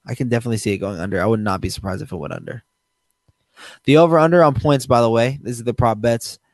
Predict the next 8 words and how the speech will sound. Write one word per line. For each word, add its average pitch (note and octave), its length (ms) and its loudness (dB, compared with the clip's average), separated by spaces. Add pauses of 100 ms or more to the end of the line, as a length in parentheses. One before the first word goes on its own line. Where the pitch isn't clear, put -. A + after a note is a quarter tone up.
(160)
for A#2+ 160 0
Andre B2 360 2
Drummond, A#2+ 320 0
is G#2+ 100 -4
thirteen A#2+ 360 -2
and A2 100 -4
a G2+ 60 -6
half. A2 540 -2